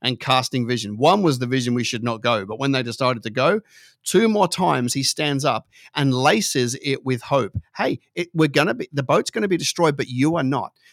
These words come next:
So be of good courage. Let's get this thing done." Right? In, in, you know, in a time of crisis, you as a leader, it is so important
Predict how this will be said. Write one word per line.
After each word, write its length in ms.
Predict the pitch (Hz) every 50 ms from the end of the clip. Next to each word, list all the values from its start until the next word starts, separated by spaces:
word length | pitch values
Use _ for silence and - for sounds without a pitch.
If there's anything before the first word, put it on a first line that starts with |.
| _
So 180 | - - 139 131 127 - - _ -
be 160 | - 175 208
of 160 | 214 180 -
good 220 | - 190 165 - -
courage. 500 | - - - - - 127 113 - - -
Let's 320 | 127 143 190 208 - -
get 240 | - - 170 165 - _
this 220 | - 151 139 - -
thing 260 | - 143 131 127 117
done." 360 | 123 123 131 120 98 98 - _ _ _ _ _ _ _ - - - - _
Right? 220 | 123 123 - 165 - _
In, 260 | 208 202 196 190 170 -
in, 260 | 180 175 170 151 - - _
you 120 | 170 151
know, 140 | 143 131 127 -
in 100 | 175 160
a 60 | 156
time 360 | 151 - - 185 202 240 233 196
of 120 | - -
crisis, 600 | - - 151 139 160 160 - - 247 240 - -
you 340 | 143 135 143 160 185 208 208 -
as 160 | 151 151 139 135
a 60 | 110
leader, 420 | 110 127 147 165 202 - - 214 - _ - - - _
it 100 | 202 254
is 180 | 262 202 - -
so 280 | - - 170 160 190
important 680 | 202 185 139 - - - 139 143 - - 196 208 -